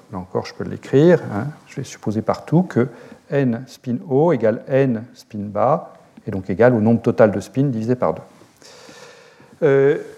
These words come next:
à ce moment-là, bien, je peux donc considérer un état particulier du système, disons l'état fondamental, mais ce que je vais dire serait vrai pour n'importe quel état pourvu qu'on soit à suffisamment basse énergie.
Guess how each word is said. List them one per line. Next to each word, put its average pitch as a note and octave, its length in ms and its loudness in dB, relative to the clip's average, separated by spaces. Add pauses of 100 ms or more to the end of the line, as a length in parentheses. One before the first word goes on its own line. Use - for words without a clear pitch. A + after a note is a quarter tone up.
(420)
à D3+ 100 -2
ce F3 100 -2
moment-là, D#3+ 260 4
bien, D#3+ 160 2
je - 140 -6
peux D3+ 180 -2
donc C#3 200 2
considérer C#3 340 0
un A2+ 140 -2
état C#3 500 -2 (480)
particulier - 380 -4
du G#2+ 100 -6
système, G#3+ 360 0
disons A#2 160 -2
l'état A#2 220 2
fondamental, C3 540 -2
mais A#2+ 120 -4
ce - 80 -16
que B2 80 -6
je G2+ 80 -10
vais A2 80 -4
dire B2 180 -4
serait - 220 -6
vrai B2 180 2
pour G#2+ 160 -8
n'importe A2+ 480 -4
quel A#2 160 -2
état A2 240 2
pourvu G#2+ 320 -6
qu'on A2+ 140 -10
soit - 180 -6
à G2+ 40 -8
suffisamment A2 360 -2
basse A2 240 -4
énergie. G#2+ 480 0